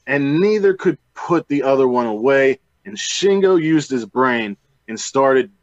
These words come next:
going after Jeff's leg. And when Jeff would do some high impact moves, it all came back to that leg. There was a point where Jeff Cobb was going to Razor's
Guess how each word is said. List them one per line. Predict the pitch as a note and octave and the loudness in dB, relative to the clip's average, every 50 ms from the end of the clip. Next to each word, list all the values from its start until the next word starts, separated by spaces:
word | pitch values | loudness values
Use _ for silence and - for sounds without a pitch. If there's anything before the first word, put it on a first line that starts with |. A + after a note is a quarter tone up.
| _ | _
going | - C#3 C#3 C3+ C#3 C#3 C3+ C3+ - _ - | -2 0 0 0 0 0 -2 -4 -6 _ -8
after | A#2 A#2 B2 B2 A#2+ - - - B2 A#2+ A#2+ A2 - _ _ _ _ _ _ _ _ _ _ _ _ _ _ _ _ _ _ _ _ _ _ _ _ _ _ _ _ _ _ _ _ _ _ _ | -6 -4 -2 -2 -4 -4 -4 -4 -2 -2 -2 -4 -6 _ _ _ _ _ _ _ _ _ _ _ _ _ _ _ _ _ _ _ _ _ _ _ _ _ _ _ _ _ _ _ _ _ _ _
Jeff's | - - C3 B2+ B2 - - - - - - _ _ _ _ _ _ _ _ | -4 0 0 2 2 0 -2 -4 -12 -16 -18 _ _ _ _ _ _ _ _
leg. | - G2+ A2 A2+ G#2+ F#2 E2+ D#2+ D#2+ _ _ _ _ _ _ _ _ _ _ _ _ _ _ _ _ B2+ | -10 -4 -2 -2 -2 -2 -4 -8 -14 _ _ _ _ _ _ _ _ _ _ _ _ _ _ _ _ -2
And | C3+ C#3 C#3+ C#3 C3 C3 B2+ B2 A#2 A2 - _ _ _ _ _ _ _ | 0 0 2 2 2 2 2 0 0 -4 -8 _ _ _ _ _ _ _
when | A2 B2 C3 B2+ B2 A#2+ | -4 -2 0 0 -2 -2
Jeff | - C#3+ D3 D#3 D#3 - - | 0 0 0 0 0 0 -2
would | D3 D3 C#3+ - | -2 -2 -2 -2
do | - C#3 C#3 C#3+ C#3 | -2 0 2 2 0
some | B2+ - - B2 A2+ | 0 -2 -6 -6 -4
high | - C3+ C3+ C3 B2 A#2+ - | -2 -2 0 0 0 -2 -2
impact | C3+ C#3+ D3 C#3+ - - C#3+ - D#3+ D3+ - | -2 -2 -2 -4 -4 -2 -2 0 0 -2 -2
moves, | B2+ C#3 D3+ D#3+ D#3+ D#3+ D#3 C#3+ - - - _ _ _ _ _ _ _ _ | -2 0 2 2 2 2 0 -2 -6 -12 -18 _ _ _ _ _ _ _ _
it | - G2+ G2+ | -12 -6 -2
all | A2+ A#2 C3 C3 B2+ - - - - - - _ _ | 0 2 2 2 0 -2 -4 -12 -18 -20 -20 _ _
came | C3+ C3 B2+ B2 A#2 | -4 -2 -2 -2 -2
back | G2 B2 B2 A#2+ A#2+ - - | -2 0 0 0 0 -2 -4
to | - A2+ | -8 -4
that | A2+ A#2+ A#2+ A#2 - | 0 0 0 0 -2
leg. | G2+ G#2+ A#2 G#2+ F#2+ E2+ D2+ D#2 _ _ _ _ _ _ _ _ | -2 -2 -2 -2 -2 -4 -8 -12 _ _ _ _ _ _ _ _
There | - C3+ E3 F#3+ | -2 0 2 2
was | F#3+ G3 E3+ D3+ | 2 2 2 0
a | E3+ | -2
point | - - - D3+ D3 D3+ D3+ - - | -4 -4 -2 0 0 0 0 -2 -4
where | A#2 A2 | -6 -6
Jeff | G2+ F#2+ - C#3 D3+ F3 - - - | -6 -4 -2 -2 0 -2 -2 -6 -12
Cobb | - - D3+ C#3+ B2+ A#2+ A2 G#2+ G#2 - _ _ _ _ | -6 -2 0 2 2 2 0 -2 -4 -8 _ _ _ _
was | G#2+ A2+ A2 | -12 -12 -6
going | F#2 C3 C3+ C3 C3 B2+ | -2 0 0 2 0 0
to | A2+ A2 | -2 -2
Razor's | G#2 G#2+ B2 C#3+ D#3+ F#3 G3 F3+ G3 F#3+ D#3 | -2 0 2 2 2 2 2 2 0 0 -2